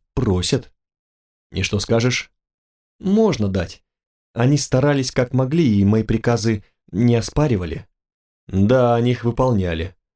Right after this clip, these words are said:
Но только после того, когда им объяснили, что невыполнение приказа расценивается как мятеж и наказывается по законам военного времени. Пока пообещай им по одному артефакту, но ничего не отдавай.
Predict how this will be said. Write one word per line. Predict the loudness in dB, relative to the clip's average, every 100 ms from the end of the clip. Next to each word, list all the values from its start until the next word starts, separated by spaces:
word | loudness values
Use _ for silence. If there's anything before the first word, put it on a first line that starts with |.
| _ _ _ -2
Но | -2
только | 0 0 0 -2
после | -2 0 -2
того, | 0 0 0
когда | 0 0 2
им | 0
объяснили, | 0 0 0 0 0 -2 -6 _ -14
что | -2 2
невыполнение | 2 2 0 2 2 0
приказа | 0 0 0 -2 -4 -12 _ _ -4
расценивается | -2 -2 0 0 2 2 0 -2 -2
как | 0 2
мятеж | 2 0 -8 -6 -8 -10 _
и | -2
наказывается | 0 0 0 2 0 0 -2
по | -2
законам | 0 0 0 0 0 -4 -2
военного | 2 2 2 2 2
времени. | 0 -2 -6 -12 -16 _ _ _ _ _ _
Пока | -2 0 0
пообещай | 2 0 0 2 2
им | 2
по | 0 0
одному | 2 2
артефакту, | 0 -2 -6 -6 -6 -10 0
но | 2 4 4 2
ничего | 0 -2 -2 2 2 2
не | 2 4
отдавай. | 2 0 -2 -2 -8 -14